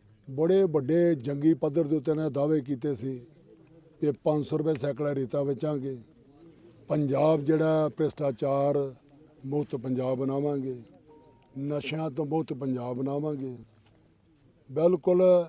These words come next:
ਭੇਦਭਾਵ ਛੱਡ ਕੇ ਤੇ ਫਸਟ ਕਲਾਸ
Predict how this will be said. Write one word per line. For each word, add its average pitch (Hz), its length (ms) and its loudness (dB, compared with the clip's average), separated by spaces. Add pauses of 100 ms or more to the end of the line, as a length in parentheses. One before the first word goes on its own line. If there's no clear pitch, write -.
(800)
ਭੇਦਭਾਵ 151 540 0
ਛੱਡ 139 280 -6
ਕੇ 135 220 -4 (1600)
ਤੇ 147 100 -4
ਫਸਟ 156 320 -2
ਕਲਾਸ 147 340 -2